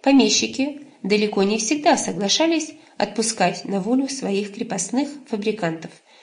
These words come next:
даже за большой выкуп. Например, владелец крупной шелкоткацкой фабрики в селе Шелкове под Москвой Иван Кондрашов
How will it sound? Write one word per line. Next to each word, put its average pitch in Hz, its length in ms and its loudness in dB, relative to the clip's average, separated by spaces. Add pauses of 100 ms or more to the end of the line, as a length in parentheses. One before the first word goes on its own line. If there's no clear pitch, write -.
(160)
даже 196 520 2
за 202 140 -2
большой 180 380 -2
выкуп. 294 400 -2 (580)
Например, 220 580 2
владелец 208 640 2
крупной 190 600 0
шелкоткацкой 220 880 -2
фабрики 262 440 -4
в 170 80 -8
селе 214 460 0
Шелкове - 680 -2 (320)
под 185 120 -4
Москвой 180 600 -2 (260)
Иван 190 500 0
Кондрашов 208 720 -4